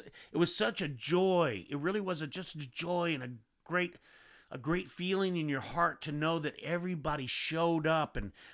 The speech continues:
because they don't want this to go away. They want Rolling Thunder to stay so that we can always remember our P O Ws and our M I As, and we wanna make sure that stays at the forefront. And, uh,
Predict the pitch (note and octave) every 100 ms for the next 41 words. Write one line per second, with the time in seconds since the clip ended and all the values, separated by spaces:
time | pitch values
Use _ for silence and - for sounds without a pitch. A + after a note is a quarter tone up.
0 | - C#3+ - F#3+ - F#3 D3+ A2+ E3+ F#3+
1 | G3 F#3+ F3+ D#3 C#3+ C#3+ B2+ B2+ A#2+ A2
2 | A2 E2+ C#2+ - - - C#3 D3 D3+ E3+
3 | G3+ E3+ D#3+ E3 D#3+ D3 D#3 D#3 D#3 C3+
4 | A#2+ - - D3 C3+ G#2+ F#2 - - -
5 | D#3+ D#3 D#3 D#3+ D#3+ D#3 F#3 G#3+ G3 C#3+
6 | D3 C#3 C3+ A#2+ - B2 - - F3 D#3+
7 | C#3+ C#3+ C3+ C#3+ B2+ B2 A#2 B2 C3 C3
8 | - E3+ E3 D3+ D3 C#3 C3+ A2+ F#2 -
9 | - - - - C#3+ C#3 D#3 D#3+ E3 G3+
10 | F#3 F3 - F3+ D#3+ C#3+ - E3 D#3+ C#3+
11 | B2 - E3 F3 E3+ C3+ A2 - - -
12 | - - _ C#3 C#3 C#3+ C#3 C3+ C3 C3
13 | C#3